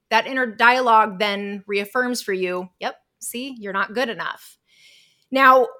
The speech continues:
we can do something about that. We can work to reprogram those core beliefs. But again, we have to start with the awareness that those core beliefs and that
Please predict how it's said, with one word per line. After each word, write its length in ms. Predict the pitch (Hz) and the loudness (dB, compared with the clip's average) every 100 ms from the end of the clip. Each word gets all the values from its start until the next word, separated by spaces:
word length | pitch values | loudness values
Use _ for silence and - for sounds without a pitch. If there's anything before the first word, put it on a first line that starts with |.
| - | -12
we 200 | 208 311 | -8 -6
can 100 | 330 | -6
do 140 | 339 | -6
something 340 | 339 311 262 240 | -6 -6 -4 -4
about 340 | 220 226 - | 2 0 0
that. 260 | 190 175 165 | 0 0 0
We 120 | 226 | -4
can 200 | 233 240 | -6 -4
work 160 | 254 254 | -4 -4
to 100 | 233 | -6
reprogram 800 | 220 208 _ 285 285 311 294 220 | -6 -8 _ 0 0 2 0 0
those 200 | 202 202 | -2 -4
core 200 | - 196 | -6 -4
beliefs. 400 | 190 196 185 - | -4 -4 -6 -8
But 140 | - | -8
again, 320 | 220 247 269 254 | -6 -4 -6 -4
we 120 | 226 | -4
have 200 | 233 247 | -4 -4
to 100 | 285 | -8
start 280 | - 262 214 | -4 -4 -4
with 120 | 233 | -6
the 100 | 208 | -6
awareness 540 | 196 202 214 214 202 | -2 0 -2 -2 -6
that 180 | - 190 | -8 -4
those 220 | 196 196 | -4 -4
core 260 | - - 240 | -8 -8 -6
beliefs 420 | 190 185 190 - | -6 -6 -6 -8
and 100 | 196 | -6
that 140 | 190 | -6